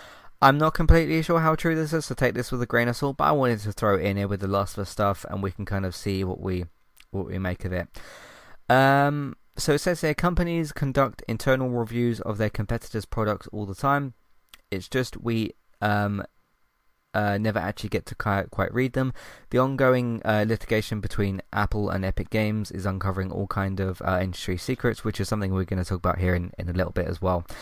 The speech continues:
uh, with the whole, I think it's the Fortnite thing as well. Uh, however, such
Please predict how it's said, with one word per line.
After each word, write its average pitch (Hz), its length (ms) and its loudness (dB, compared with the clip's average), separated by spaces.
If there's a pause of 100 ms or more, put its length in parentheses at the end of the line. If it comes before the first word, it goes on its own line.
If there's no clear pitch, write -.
(380)
uh, 90 220 4
with 87 100 0
the 85 60 0
whole, 90 240 2 (100)
I - 60 -2
think 95 160 -2
it's 80 100 -8
the - 60 -6
Fortnite 90 420 -2
thing 92 240 -4 (840)
as 95 180 0
well. 95 260 4
Uh, 98 140 6
however, 143 400 8
such - 380 4